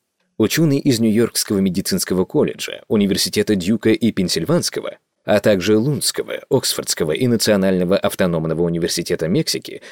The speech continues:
показали, что примерно один из двух с половиной тысяч человек несёт в себе мутацию гена G P R семьдесят пять. Такие счастливчики имеют сниженный на пятьдесят четыре процента риск развития ожирения, чем все остальные люди.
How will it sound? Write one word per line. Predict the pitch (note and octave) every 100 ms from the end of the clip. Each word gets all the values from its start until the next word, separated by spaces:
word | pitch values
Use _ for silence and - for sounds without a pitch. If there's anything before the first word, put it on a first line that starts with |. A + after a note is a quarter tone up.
| -
показали, | A#2+ E3 G#3 F#3+
что | - C#3
примерно | B2 B2+ A2+ A2+
один | G#2 A2
из | G#2+ A2+ F2
двух | G2 F#2
с | -
половиной | F2+ E2+ E2 E2
тысяч | F#2 -
человек | - - - D3+ F3 - -
несёт | C#3+ - A3
в | -
себе | D#3+ C#3+
мутацию | A#2 B2+ C3+ - A#2+
гена | F2 G2+ G2+ G2+ G#2+
G | G2+ G2+
P | - D2+ -
R | G2+ -
семьдесят | - - D2+ D2 - F#2+
пять. | - - - _ _ _ - _
Такие | G#2 - F2+
счастливчики | - E2+ - A2+ - - - A#2+
имеют | D3 F#3+ E3+
сниженный | - C3+ F3 D3+ D#3 D3+
на | D3+ C3+
пятьдесят | A#2+ A2 G#2+ A2 G#2
четыре | G#2+ G2 F2+
процента | F2+ - A2+ G#2+ G#2+
риск | A2 F#2 C3 -
развития | A2 F#2+ F#2+ F2+ E2
ожирения, | C#2 C#2+ A#2+ C3 A#2+
чем | - G#2 E2+
все | - D#2 G2
остальные | G2+ - E2+ C#2 C2 B1+
люди. | B1 -